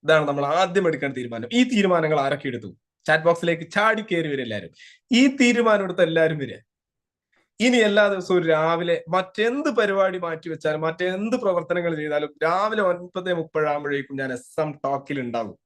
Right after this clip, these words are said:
ലൈവിൽ ഉണ്ടാവും. ഒന്നാമത്തെ തീരുമാനമാണ്. ഒന്നാമത്തെ എന്റെ ശീലത്തെ ഞാൻ ബിൽഡ് ചെയ്യാൻ,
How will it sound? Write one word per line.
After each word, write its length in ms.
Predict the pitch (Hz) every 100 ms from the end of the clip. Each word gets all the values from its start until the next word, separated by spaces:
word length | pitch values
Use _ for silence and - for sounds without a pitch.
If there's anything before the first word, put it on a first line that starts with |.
| _ _ _ _ -
ലൈവിൽ 800 | 143 160 175 190 208 220 240 214
ഉണ്ടാവും. 320 | 165 120 98
ഒന്നാമത്തെ 420 | 143 165 190 202 180
തീരുമാനമാണ്. 580 | 165 165 151 135 107 - _ _ _ _ _ _ -
ഒന്നാമത്തെ 760 | 165 175 196 202 208 202 208
എന്റെ 280 | 190 180 180
ശീലത്തെ 640 | 180 165 165 180 175 175
ഞാൻ 240 | 165 165
ബിൽഡ് 280 | 160 196 190
ചെയ്യാൻ, 320 | 185 131 101